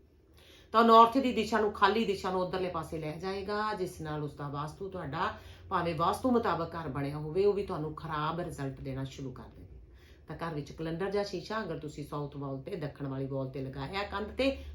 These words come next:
ਤਾਂ ਉਸ ਨੂੰ ਤੁਰੰਤ ਉਤਾਰ ਦਿਓ। ਉਸ ਨੂੰ ਤੁਸੀਂ ਪੂਰਬ ਦਿਸ਼ਾ ਵੱਲ, ਪੂਰਬ ਦਿਸ਼ਾ ਵੱਲ ਕੈਲੰਡਰ ਲਗਾਓ ਤੇ ਨਾਰਥ ਦਿਸ਼ਾ ਵੱਲ, ਯਾਨੀ ਉੱਤਰ ਦਿਸ਼ਾ ਵੱਲ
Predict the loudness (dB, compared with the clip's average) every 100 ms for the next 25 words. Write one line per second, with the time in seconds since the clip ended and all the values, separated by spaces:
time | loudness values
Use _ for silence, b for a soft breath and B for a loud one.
0 | -8 -6 -4 -6 -2 -2 2 2 6 6
1 | 6 2 0 B B -2 0 0 0 -2
2 | -2 -2 2 4 6 6 6 2 2 0
3 | 0 0 -2 -6 B B B -2 2 8
4 | 8 8 4 2 2 2 0 0 2 2
5 | 2 4 6 8 6 4 6 6 4 0
6 | -4 -4 -4 -2 0 0 0 0 0 -2
7 | -4 -2 -2 0 -2